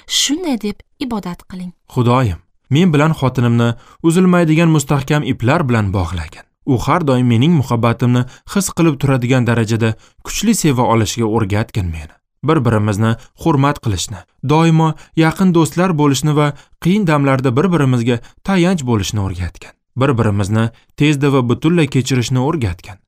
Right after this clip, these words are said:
Speaker 2: Sening inoyating bilan bir-birimizga sabr toqat qilishni va bir-birimizni kamchiliklarimizni tushunishni o'rganaylik.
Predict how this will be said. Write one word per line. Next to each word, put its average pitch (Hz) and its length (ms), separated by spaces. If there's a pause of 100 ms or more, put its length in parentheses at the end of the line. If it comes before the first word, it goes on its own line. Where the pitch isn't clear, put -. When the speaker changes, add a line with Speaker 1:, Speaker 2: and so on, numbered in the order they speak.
(200)
Speaker 2:
Sening 170 340
inoyating 151 560
bilan 151 200 (320)
bir-birimizga 165 720
sabr 151 240 (120)
toqat 151 380
qilishni 110 380 (300)
va 156 160
bir-birimizni 139 600 (340)
kamchiliklarimizni 170 920
tushunishni 127 420
o'rganaylik. 92 640